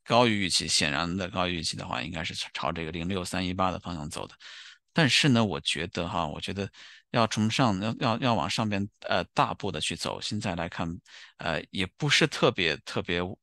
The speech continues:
长，呃，做，适合做中线或者长线的，呃，的交易的一个，一个策略。因为今天晚上还有，呃，美国的，刚才说了，M B A mortgage 还有这个，呃，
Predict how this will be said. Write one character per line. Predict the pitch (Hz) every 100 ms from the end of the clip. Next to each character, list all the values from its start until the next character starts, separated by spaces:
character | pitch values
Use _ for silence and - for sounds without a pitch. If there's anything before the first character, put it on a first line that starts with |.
| _ _ _ _ -
长， | - 87 92 -
呃， | 98 82
做， | - - 107 104
适 | 127 139
合 | 101
做 | 95 98
中 | 90 101
线 | 107 101
或 | 95
者 | 80
长 | - 98
线 | - 101
的， | - - - - - _ -
呃， | 80 67
的 | 78 - -
交 | 101 92
易 | 87
的 | 78 -
一 | 76
个， | - - -
一 | -
个 | 87
策 | 85 -
略。 | 92 123
因 | 107
为 | 120 110 - - -
今 | - 123
天 | 127 120
晚 | 71
上 | - 90 85
还 | - 90
有， | 98 87 58
呃， | 80
美 | 87 76
国 | - - 101
的， | 104 -
刚 | 95
才 | 87
说 | - 87
了 | 76
，M | 62 95
B | 92 90
A | 95
mortgage | 95 95 87 78 - - - - -
还 | 92
有 | 78 80
这 | - 80 73
个， | - 78 67
呃， | 64 78 76